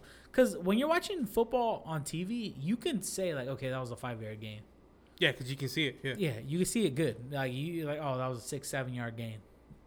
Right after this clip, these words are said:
Speaker 1: But when you're watching it live, you're like,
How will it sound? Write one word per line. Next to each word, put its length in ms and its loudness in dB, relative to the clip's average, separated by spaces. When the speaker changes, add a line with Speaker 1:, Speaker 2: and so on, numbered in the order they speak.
Speaker 1:
But 140 2
when 200 -2
you're 180 0
watching 360 0
it 160 -2
live, 380 -4
you're 100 -2
like, 200 -4